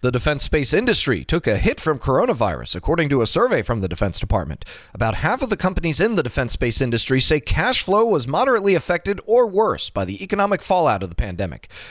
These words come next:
Half of the companies also say they adjusted their business strategies for the next couple of years,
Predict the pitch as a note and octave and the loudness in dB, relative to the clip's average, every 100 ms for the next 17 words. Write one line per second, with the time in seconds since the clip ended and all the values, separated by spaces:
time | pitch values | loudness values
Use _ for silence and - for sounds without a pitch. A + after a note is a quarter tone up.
0 | - - C#3+ - - C3+ B2 A2+ A2 A#2+ | -12 -4 -2 -2 -4 -4 -2 -2 0 0
1 | D#3 B2 - A#2+ C3+ A#2+ A2 C3 D3 - | 2 0 2 2 2 2 2 0 0 -2
2 | A#2 A2+ F#2 D#3 C#3+ A#2 - D3+ D#3+ G#2+ | -2 -2 -2 -4 -2 -2 0 0 0 -4
3 | F#2 - A2 C#3+ - - D3 A#2 D#3+ E3 | -8 -8 -6 -4 -4 -6 -4 0 2 2
4 | C3 | 0